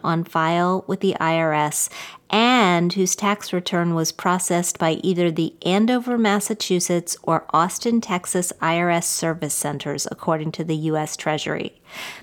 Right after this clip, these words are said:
Included with the stimulus debit card, you'll get instructions on activating the card, setting a pin, and how to see your balance. And to set it up, you can either call the number on the back of the card or register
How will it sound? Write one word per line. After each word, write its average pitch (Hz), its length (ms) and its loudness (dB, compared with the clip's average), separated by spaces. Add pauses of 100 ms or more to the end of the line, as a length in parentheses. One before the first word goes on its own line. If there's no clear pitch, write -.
(140)
Included 247 680 4
with 226 160 4
the 208 80 4
stimulus 190 600 2
debit 165 320 2
card, 165 300 0
you'll 156 100 0
get 151 220 -2
instructions 226 880 0
on 247 220 0
activating 160 680 0
the 156 80 -2
card, 160 460 0 (260)
setting 190 420 2
a 240 60 2
pin, 185 460 2
and 170 220 -2
how 160 180 -2
to 175 100 0
see - 160 0
your 180 160 2
balance. 156 540 0
And 170 160 0
to 175 100 -4
set 185 240 0
it 214 140 2
up, 190 180 2
you 175 140 2
can 165 160 -2
either 156 200 0
call - 280 -2
the 196 100 0
number 185 360 2
on 165 160 0
the 160 40 -2
back 156 320 0
of 208 80 0
the 214 100 -2
card 165 460 2 (380)
or 175 340 4
register 180 960 2